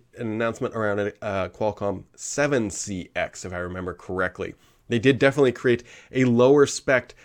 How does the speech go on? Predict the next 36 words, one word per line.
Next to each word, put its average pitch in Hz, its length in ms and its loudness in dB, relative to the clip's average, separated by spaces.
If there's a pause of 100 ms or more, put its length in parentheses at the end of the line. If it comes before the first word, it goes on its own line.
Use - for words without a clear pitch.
(280)
arm 131 300 2
chip - 420 2 (160)
that - 140 -2
would 131 240 4
potentially 127 380 -4
make 107 140 0
a 107 60 0
lot 110 160 0
more 113 120 -2
sense - 260 -4
in 110 180 -6
the 95 80 -4
Go. 95 280 0
The 90 100 -8
Go 117 400 2 (360)
could, 123 260 -2 (160)
the - 240 -4
eight 139 160 0
C 131 180 0
X 120 180 -2
is 117 60 -6
designed 107 420 -2
to 104 60 0
be 101 200 -2
a 101 100 -4
premium 131 760 2 (540)
arm 127 420 2 (640)
C - 240 -6
P - 140 -6
U 98 180 0
system 92 320 -8
on 85 100 -4
a 85 60 -10
chip - 360 -2
type - 220 -6
thing. 92 300 -2